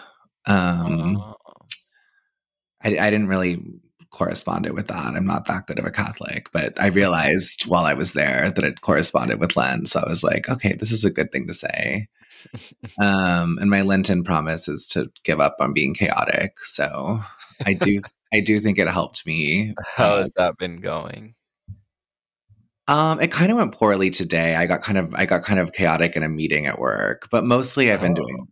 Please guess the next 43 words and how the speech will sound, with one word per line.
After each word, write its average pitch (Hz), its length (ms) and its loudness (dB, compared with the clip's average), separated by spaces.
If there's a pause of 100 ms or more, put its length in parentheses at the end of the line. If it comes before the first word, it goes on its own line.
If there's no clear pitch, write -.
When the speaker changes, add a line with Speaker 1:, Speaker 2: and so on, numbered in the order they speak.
(100)
Speaker 1:
I, 95 60 2
mostly 98 380 2
I've 82 80 -2
been 73 100 -10
doing 52 260 -14
better. 53 460 -10 (540)
There 110 100 6
were 120 80 4
these 113 200 0
people 110 360 -2
in 107 60 2
this 101 180 -2
work 80 240 -4
meeting. 92 500 0
I, 92 340 0
I - 20 0
had 101 180 0
to 101 80 -6
do 104 100 2
a 95 40 0
presentation 90 600 -6
today, 95 500 0
and, 104 160 0
like, 104 180 2
my 113 160 2
job 101 300 2
is 90 100 -4
very, 85 320 2
like, 80 220 -6
informal 87 720 0
in 90 100 0
a 92 60 0
lot 90 160 4
of 90 80 -2
ways. 92 500 2
Like, 76 320 -2
it's - 180 -8
not, 87 200 -2
like, - 200 -8 (520)
it's - 100 -10
not - 160 -2
corporate, - 480 -4 (140)
basically. 78 640 -10